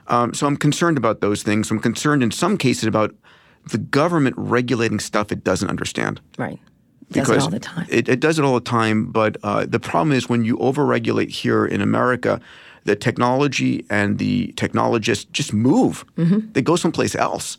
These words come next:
Speaker 2: Right.
Speaker 1: And we lose that ability here in this nation. And so it's gotta be, uh, intelligent, uh, regulation, collaborative regulation with the innovators, with the companies, and so forth. So those are,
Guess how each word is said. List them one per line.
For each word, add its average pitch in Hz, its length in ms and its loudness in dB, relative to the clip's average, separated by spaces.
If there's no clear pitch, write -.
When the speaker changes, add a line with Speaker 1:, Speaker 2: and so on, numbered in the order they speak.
Speaker 2:
Right. 113 240 -2
Speaker 1:
And 127 360 2
we 123 320 2
lose 127 460 2
that 117 240 0
ability 113 580 0
here 120 280 2
in 107 80 2
this 135 200 0
nation. 98 440 0
And 113 180 0
so 120 360 2
it's 110 180 -2
gotta 135 280 0
be, 117 360 -2
uh, - 240 -4
intelligent, 120 640 2
uh, - 240 0
regulation, 113 640 2
collaborative 117 580 0
regulation 104 520 0
with 120 160 2
the 123 80 2
innovators, 104 480 0
with 123 120 0
the 113 60 0
companies, 98 460 -2
and 92 100 -4
so - 100 -2
forth. - 300 -4
So 127 260 0
those 165 300 0
are, 139 220 2